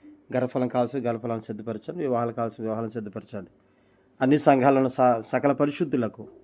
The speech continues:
మీ కాపుదల భద్రత ఇచ్చి నడిపించమని యేసయ్య పరిశుద్ధ నామములో అడిగి వేడి ప్రార్థిస్తున్నాం తండ్రి, ఆమేన్. కీర్తన గ్రంథం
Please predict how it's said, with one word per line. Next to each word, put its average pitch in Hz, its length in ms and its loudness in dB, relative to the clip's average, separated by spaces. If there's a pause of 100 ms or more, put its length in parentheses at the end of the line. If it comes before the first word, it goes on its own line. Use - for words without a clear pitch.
(320)
మీ 123 80 -2
కాపుదల 139 380 4
భద్రత 135 300 -2
ఇచ్చి 139 200 -6
నడిపించమని 98 600 -8 (640)
యేసయ్య 135 320 6
పరిశుద్ధ 131 440 -2
నామములో 120 380 2
అడిగి 117 180 -2
వేడి 117 140 -2
ప్రార్థిస్తున్నాం 110 680 -6
తండ్రి, 101 440 -8 (600)
ఆమేన్. 107 380 -2 (2000)
కీర్తన 143 320 10
గ్రంథం 135 400 8